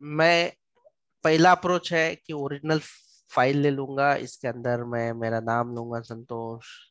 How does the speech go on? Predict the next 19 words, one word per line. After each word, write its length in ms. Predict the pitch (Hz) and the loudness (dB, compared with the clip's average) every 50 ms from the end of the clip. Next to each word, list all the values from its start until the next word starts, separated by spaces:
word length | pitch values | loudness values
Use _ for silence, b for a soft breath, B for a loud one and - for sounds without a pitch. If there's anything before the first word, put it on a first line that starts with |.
| _ _ _ _ b b b b b b _ _ _ | _ _ _ _ b b b b b b _ _ _
date 220 | - 117 113 - 120 | -6 -6 -4 -4 -4
of 160 | 113 107 110 | -6 -6 -4
birth 360 | 117 117 113 113 113 113 - | -4 -2 -2 -2 -4 -6 -8
so 160 | - - 120 107 | -12 -8 -6 -4
and 240 | 107 107 120 117 - | -4 -4 -6 -8 -12
so, 340 | - 117 110 110 110 110 110 | -14 -12 -12 -10 -10 -10 -10
X 200 | 107 - - - | -12 -12 -14 -14
X 220 | 113 - - - - 120 | -14 -14 -16 -18 -14 -10
Y 160 | 110 107 107 | -8 -8 -6
Y 260 | 107 110 110 110 110 | -6 -6 -4 -6 -6
जी 220 | 107 127 123 113 104 | -8 -10 -12 -12 -12
जी, 300 | 117 127 110 113 127 127 b b b b b b _ _ - | -12 -14 -16 -16 -16 -18 b b b b b b _ _ -10
mobile 340 | 117 113 110 107 110 110 110 | -8 -6 -2 0 0 0 -2
number 240 | 110 107 107 107 101 | -2 -4 -6 -6 -8
X 220 | 101 - - - | -8 -10 -14 -16
Y, 120 | - 117 117 - _ _ - - _ _ _ _ _ _ _ _ _ _ _ _ _ _ _ _ _ _ _ _ _ _ _ _ _ _ _ _ _ _ _ _ _ _ _ _ _ _ _ _ _ - - _ _ _ _ _ _ _ _ _ _ _ _ _ _ _ _ _ _ _ _ _ _ _ _ _ _ | -16 -16 -16 -18 _ _ -20 -20 _ _ _ _ _ _ _ _ _ _ _ _ _ _ _ _ _ _ _ _ _ _ _ _ _ _ _ _ _ _ _ _ _ _ _ _ _ _ _ _ _ -20 -20 _ _ _ _ _ _ _ _ _ _ _ _ _ _ _ _ _ _ _ _ _ _ _ _ _ _
और 140 | - 160 160 | 2 2 4
वापस 420 | 156 156 147 147 - - 208 190 | 4 6 4 4 4 2 0 0
से, 240 | - - - 196 196 | 0 0 2 4 4